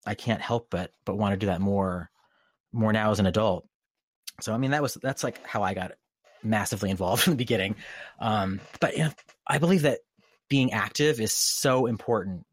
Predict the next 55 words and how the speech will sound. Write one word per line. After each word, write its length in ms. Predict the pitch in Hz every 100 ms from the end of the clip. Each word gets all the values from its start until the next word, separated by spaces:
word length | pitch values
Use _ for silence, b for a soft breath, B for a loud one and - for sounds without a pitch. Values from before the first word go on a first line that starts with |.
| -
in 120 | 117
rabbits 520 | 104 95 95 90 -
and 140 | - 104
K 160 | 110 92
Vs 220 | 92 90
and 100 | 95
the 60 |
A 40 | 95
R 80 | 92
B 120 | 98
A, 180 | 90 90 b b b b b b -
because 500 | 120 120 110 - -
we 140 | 139 131
all 100 | 147
have 120 | 156
something 180 | 127 113
to 60 |
give 160 | 101 98
back. 360 | 98 90 - -
And 180 | 113 113
this, 240 | 123 - _ _ _
this 380 | 113 139 - - -
hobby, 480 | - 127 127 127 117
or 160 | 98 - _ -
I 60 |
like 140 | 113 131
to 80 | -
call 160 | 113
it 80 | 90
an 80 | 90
industry, 640 | - 110 113 - 101 87 - B B -
is 160 | 117
run 200 | 117 151
by 100 | 185
volunteers. 800 | 156 117 104 - 127 120 - -
Like, 160 | 82 82 _ 180 - - - _ -
we 80 | 139
don't 140 | 180
make 160 | 135 151
a 20 |
lot 120 | 131
of 60 | 107
money 160 | 110
doing 240 | 95 104 78
this. 300 | 64 - - B B B B
And 340 | 104 101 101 92
the 80 | 110
shows 320 | - 135 131
don't 180 | 120 113
just 120 | -
happen. 300 | 113 117 87
They 80 | 92
don't 120 | 107
just, 160 | 90
like, 140 | 90